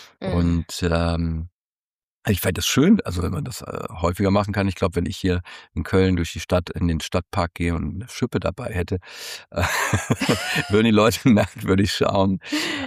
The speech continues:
Speaker 2: Ähm,
Speaker 1: Lass uns das
Speaker 2: aber
Speaker 1: mal ausprobieren. Ich besuch dich mal und dann filmen wir das.
Speaker 2: Ja, ja, ja, das ist
Speaker 1: Mal gucken, was da so
Speaker 2: <laughs>
Speaker 1: kommt.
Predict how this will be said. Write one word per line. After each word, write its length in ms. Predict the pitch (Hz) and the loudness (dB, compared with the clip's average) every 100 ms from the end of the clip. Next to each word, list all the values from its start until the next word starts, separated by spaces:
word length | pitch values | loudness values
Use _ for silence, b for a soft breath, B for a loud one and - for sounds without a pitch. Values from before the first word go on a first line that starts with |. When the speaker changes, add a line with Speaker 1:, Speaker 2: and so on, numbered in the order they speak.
| B | B
Speaker 2:
Ähm, 500 | 90 87 87 85 85 | 0 2 4 4 6
Speaker 1:
Lass 200 | 87 269 | 6 4
uns 100 | 311 | 4
das 160 | 87 87 | 4 4
Speaker 2:
aber 60 | - | 6
Speaker 1:
mal 200 | 185 262 | 6 4
ausprobieren. 380 | - 254 208 | 2 2 2
Ich 120 | 202 - | 2 0
besuch 320 | 214 226 262 | 0 0 -2
dich 220 | 233 - | -6 -2
mal 180 | 185 180 | 0 2
und 60 | |
dann 120 | 180 185 | 0 -2
filmen 360 | - 196 190 | -2 0 0
wir 120 | 180 | 0
das. 240 | 170 175 180 - | -2 -4 -6 0
Speaker 2:
Ja, 460 | 196 208 185 85 - | 4 4 4 0 0
ja, 140 | 95 | 2
ja, 200 | 92 92 | 4 4
das 200 | 95 87 | 2 -2
ist 300 | 110 - - | -6 -12 0
Speaker 1:
Mal 180 | 233 247 | 2 4
gucken, 260 | 285 240 233 | 2 4 4
was 180 | 220 - | 4 4
da 160 | 220 | 2
so 140 | 202 196 | 2 0
Speaker 2:
<laughs> 60 | |
Speaker 1:
kommt. 360 | 262 233 208 | 2 2 0